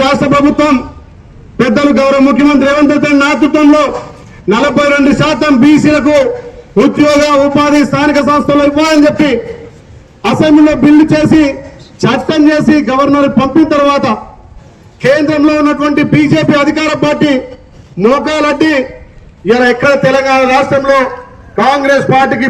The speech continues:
పేరు వస్తుందనే ఉద్దేశంతో ఇలా మోకాలు అడ్డుకొని బీసీలంతా కూడా పార్లమెంట్ సమావేశాల్లో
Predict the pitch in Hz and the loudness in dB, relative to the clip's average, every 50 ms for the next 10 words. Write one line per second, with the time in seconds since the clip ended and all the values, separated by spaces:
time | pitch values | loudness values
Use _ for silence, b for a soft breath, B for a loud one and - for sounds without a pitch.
0 | - - 233 262 285 302 302 285 - 294 285 285 285 285 277 262 262 269 294 294 | -2 -2 -2 0 0 0 -2 -2 -2 -2 0 0 0 0 0 -2 -2 -2 -2 -2
1 | 285 285 277 277 233 277 269 - 269 233 208 - - - - - - - - - | -2 -2 -4 -2 -2 -2 -2 0 -2 -2 -4 -4 -8 -16 -20 -20 -20 -20 -20 -20
2 | - - - - - - 190 226 233 233 240 220 214 226 247 - 262 269 262 262 | -20 -20 -20 -10 -4 -2 0 0 2 0 0 0 0 0 0 0 0 0 0 0
3 | 247 220 - - 247 269 269 269 262 254 247 - - - - - - - - - | 0 -2 -2 0 0 0 0 0 0 0 0 -2 -4 -10 -20 -20 -20 -20 -20 -20
4 | - - - - - - - - - 147 135 - 302 320 285 - 311 302 302 285 | -20 -20 -20 -20 -20 -20 -20 -20 -10 -4 0 2 4 4 4 4 2 2 0 -2
5 | 277 302 294 285 294 294 302 285 269 240 - - - - - - - - - - | -2 -2 -2 -2 0 0 0 0 0 -2 -4 -8 -12 -18 -20 -20 -20 -20 -20 -8
6 | - 214 226 254 294 311 311 311 311 285 311 302 285 311 285 - 277 277 294 311 | -4 0 2 2 2 2 2 2 2 2 0 0 0 0 0 0 0 2 2 2
7 | 320 311 311 302 - - 302 302 294 302 302 | 2 2 2 2 2 2 2 2 2 2 2